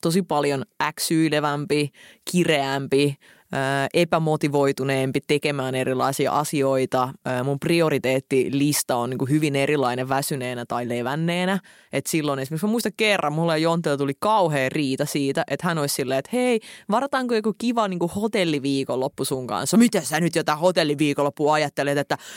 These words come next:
minähän yritän vaan tässä duuneja ja niinku suorittaa ja ensin täytyy tehdä tää ja tää ja tää ja tää, et ei mulla nyt ole mitään aikaa tällaista hotelli-, nyt mä kuulostin siis sun. <laughs> Mut, mutta siis niinku, että tavallaan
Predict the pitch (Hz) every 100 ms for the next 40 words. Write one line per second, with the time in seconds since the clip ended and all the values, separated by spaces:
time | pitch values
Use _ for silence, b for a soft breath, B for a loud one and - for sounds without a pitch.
0 | B 220 214 208 196 202 185 165 160 165
1 | 170 180 226 208 165 147 147 147 147 196
2 | 180 147 139 147 135 135 139 196 180 160
3 | 147 147 156 156 170 160 147 - 151 139
4 | 160 143 143 151 143 151 160 170 156 156
5 | 160 156 147 143 151 143 131 139 139 143
6 | 135 127 120 147 - 139 135 - 135 143
7 | - 147 143 143 151 - 175 B B 190
8 | 202 202 190 220 226 220 208 202 196 196
9 | 202 220 214 190 170